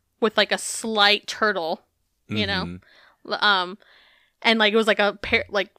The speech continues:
Speaker 1: folded up pair of black pants. And I saw that on the backside when she was like, "What is this?" And so then in all I could think of in the moment is I was like,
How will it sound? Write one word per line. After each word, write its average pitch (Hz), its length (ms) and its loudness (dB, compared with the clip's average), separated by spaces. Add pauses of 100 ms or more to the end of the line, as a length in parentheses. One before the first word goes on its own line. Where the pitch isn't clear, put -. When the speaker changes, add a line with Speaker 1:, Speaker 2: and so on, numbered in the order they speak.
Speaker 1:
folded 226 380 2
up 214 120 2
pair 190 160 2
of 175 100 -6
black - 260 -6
pants. 262 520 0 (540)
And 214 580 4 (220)
I 214 100 4
saw 226 240 4
that 226 140 2
on 208 100 0
the 202 60 -6
backside 196 500 4
when 185 120 -4
she 220 140 -6
was 196 120 -4
like, 202 160 0
"What 427 360 6
is 392 460 0
this?" 392 400 6 (180)
And 262 120 2
so 269 120 4
then 226 200 2
in 226 180 0
all 202 300 4
I 214 60 4
could 214 180 -8
think 220 180 -2
of 214 100 0
in 202 80 -4
the 196 60 -6
moment 196 380 -4
is 220 120 -2
I 208 120 4
was 220 180 0
like, 220 240 0